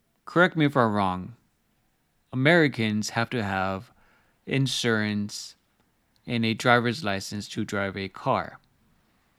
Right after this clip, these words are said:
If not, they get a ticket. But if you're illegal, you don't have to have a driver's license or insurance. How does that make any sense?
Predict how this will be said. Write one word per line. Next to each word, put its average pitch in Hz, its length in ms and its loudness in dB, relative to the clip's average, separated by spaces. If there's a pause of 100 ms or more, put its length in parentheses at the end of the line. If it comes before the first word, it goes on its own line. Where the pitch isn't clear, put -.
(180)
If - 280 -6
not, 117 200 0
they 113 120 -2
get 107 140 -4
a 104 40 -6
ticket. - 720 -6 (1300)
But 117 120 2
if 117 140 0
you're 120 200 2
illegal, 117 680 2 (1300)
you 131 540 0 (240)
don't 117 320 0
have 117 240 -2
to 113 120 -4
have 107 180 -2
a 110 80 -4
driver's 104 520 -4
license 101 540 -6
or 104 240 -10
insurance. 107 880 -4 (1160)
How 113 260 0
does 110 180 -2
that 107 120 -2
make 101 260 -6
any 101 160 -10
sense? - 580 -6